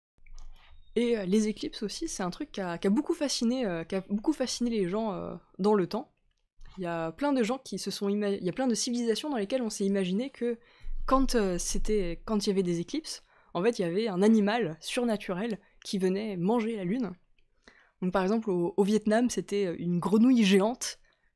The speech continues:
qui venait gober la Lune. Euh, en Scandinavie, c'était des loups. Euh, en Chine, c'était un dragon. Il y a plein de, il y a plein d'endroits comme ça où, euh, où on s'est imaginé que la Lune se faisait croquer.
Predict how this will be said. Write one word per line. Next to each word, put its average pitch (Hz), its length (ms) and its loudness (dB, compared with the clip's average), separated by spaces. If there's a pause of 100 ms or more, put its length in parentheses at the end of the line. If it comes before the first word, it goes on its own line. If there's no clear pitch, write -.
qui 208 160 -2
venait 196 300 4
gober 190 320 4
la 185 100 2
Lune. 185 320 -2 (1200)
Euh, 220 40 0
en 175 300 0
Scandinavie, 196 540 2
c'était 185 260 -4
des 214 140 4
loups. 220 360 6 (440)
Euh, 160 40 -4
en 170 140 0
Chine, 220 260 0
c'était - 200 -8
un 175 100 -2
dragon. 220 400 2
Il 220 60 2
y 185 40 2
a 156 40 0
plein 285 360 -6
de, 196 300 -2
il 185 60 -6
y 185 40 -6
a - 20 -6
plein 269 120 0
d'endroits 247 400 2
comme 202 140 -2
ça 247 200 -6
où, 170 240 -2
euh, 160 120 -6
où 180 120 -4
on 190 40 0
s'est - 180 -6
imaginé 196 340 -2
que - 80 -8
la 175 80 -4
Lune 226 120 2
se 208 100 -8
faisait 175 300 -4
croquer. - 400 -6